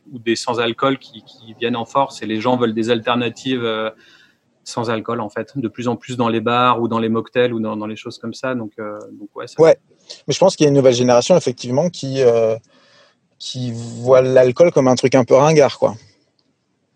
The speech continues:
Speaker 1: Ah ouais, pour... je pense pas que ça soit encore en France, mais je vois ce que tu veux dire.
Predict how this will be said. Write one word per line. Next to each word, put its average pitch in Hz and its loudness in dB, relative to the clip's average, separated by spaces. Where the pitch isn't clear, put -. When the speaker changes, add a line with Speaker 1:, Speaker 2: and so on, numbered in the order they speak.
Speaker 1:
Ah 107 -2
ouais, 127 0
pour... 127 0
je - -6
pense 156 -2
pas 208 2
que - -8
ça 196 0
soit - 0
encore 185 0
en 175 0
France, 185 -6
mais 135 2
je 127 -4
vois 165 4
ce 170 -4
que 180 2
tu 160 -4
veux 147 -4
dire. 180 -4